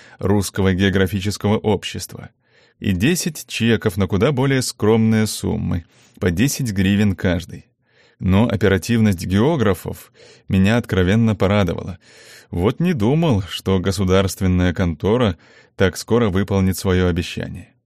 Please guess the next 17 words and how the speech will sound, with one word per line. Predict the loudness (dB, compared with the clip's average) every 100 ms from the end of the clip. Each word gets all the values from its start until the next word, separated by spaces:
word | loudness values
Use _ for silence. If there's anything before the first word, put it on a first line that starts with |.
| _ _ _ _
А | -6
потом | -2 0 0
мы | 2 2
дошли | 0 -2 -2 0
до | 2
огромного | 2 0 2 2 0
книжного | 0 -2 0 0 2
магазина — | 0 2 0 0 -2 -4 -12 _ -20 -20 -12
расположившегося | -4 -4 -2 -2 -2 -2 -4 -4 -4 -2 -4
почти | -4 -6 -6 -6 -6
точно | -2 -4 -2 0
напротив | 0 0 -2 -2 -6
Софийских | -4 -4 -2 -4 -4 -8 -4
ворот | -2 0 0 -4 -18 -20 -20 -6
Новгородского | -2 0 2 0 -2 -2 -2
Кремля. | 0 0 -2 -4 -10 -20 _ _ _ _ -12
Вот | -2 -2 -2